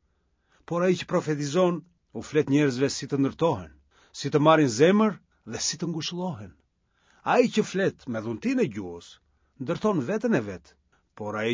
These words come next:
që profetizon ndërton kishën. Dëshiroj që ju të gjithë të flisni me dhuntinë e gjuhës, por më tepër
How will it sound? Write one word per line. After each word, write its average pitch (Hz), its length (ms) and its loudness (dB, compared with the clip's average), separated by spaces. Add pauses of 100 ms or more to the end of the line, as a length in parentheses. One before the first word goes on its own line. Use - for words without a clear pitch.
që 127 160 -8
profetizon 117 720 -4 (560)
ndërton 92 420 -14
kishën. - 380 -10 (1040)
Dëshiroj 220 500 2
që 170 120 -2
ju 254 120 0
të 196 180 -4
gjithë 170 200 -2
të 151 100 -4
flisni 165 340 -6
me 110 140 -4
dhuntinë 104 400 -6
e 92 80 -12
gjuhës, 208 300 -6 (540)
por 123 200 -2
më 117 140 -4 (100)
tepër 160 380 0